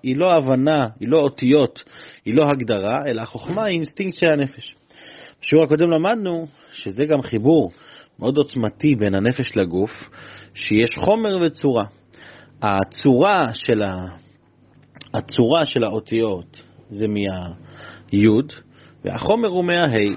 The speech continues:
ולכן בהי נברא העולם הזה, שה-, שהעולם הזה הוא עולם החומר.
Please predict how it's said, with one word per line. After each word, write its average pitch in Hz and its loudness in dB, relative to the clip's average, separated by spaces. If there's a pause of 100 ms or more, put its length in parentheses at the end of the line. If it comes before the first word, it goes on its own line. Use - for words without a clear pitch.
(120)
ולכן 170 -2
בהי 160 2
נברא 156 0
העולם 180 0
הזה, 220 -2 (380)
שה-, 160 0
שהעולם 175 2
הזה 208 -2
הוא 220 4
עולם 202 -2
החומר. 170 -2